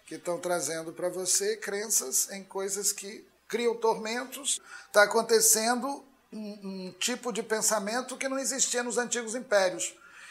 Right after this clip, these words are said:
que é um, um pensamento imanente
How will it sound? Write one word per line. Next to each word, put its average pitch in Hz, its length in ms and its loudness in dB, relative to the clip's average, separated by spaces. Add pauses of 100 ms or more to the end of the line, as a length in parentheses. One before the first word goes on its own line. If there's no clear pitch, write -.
(200)
que 214 180 0
é 180 460 6 (240)
um, 196 340 -12
um 180 40 -10
pensamento 190 640 2
imanente 220 840 -2